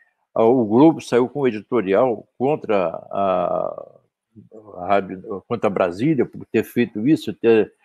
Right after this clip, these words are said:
tirado o Zé Carlos da, da rádio, da Rádio Globo e o, eu da Rádio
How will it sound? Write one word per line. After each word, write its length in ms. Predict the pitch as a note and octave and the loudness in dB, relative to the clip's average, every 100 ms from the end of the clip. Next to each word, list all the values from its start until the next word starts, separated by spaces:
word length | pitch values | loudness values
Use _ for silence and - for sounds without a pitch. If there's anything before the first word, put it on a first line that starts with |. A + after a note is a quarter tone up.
| _ _ | _ _
tirado 440 | - G#2 A2 G#2 | 0 4 4 4
o 200 | G#2+ F#2+ | 0 -2
Zé 180 | F#2 G2+ | 0 -2
Carlos 380 | F2+ A2+ A2+ F#2 | 2 2 2 0
da, 200 | F#2+ F#2+ F#2 - | -4 -4 -6 -6
da 100 | F2+ | -4
rádio, 260 | G2+ G#2 G2 - | -4 -6 -12 -8
da 120 | F#2+ | -4
Rádio 520 | F#2+ F#2 G#2+ F2+ - G#2 | -2 -4 -8 -12 -16 -12
Globo 640 | G#2 C#3 B2+ A2 G#2 F#2 F#2+ G2+ | -2 -2 -2 -4 -4 -4 -4 -4
e 100 | G2+ | -4
o, 380 | F#2 F#2 F#2+ | -4 -4 -2
eu 200 | F#2+ A2 | 0 0
da 120 | G2 F#2 | 0 0
Rádio 520 | G2+ F#2+ G2 F#2 | -2 -2 -6 -6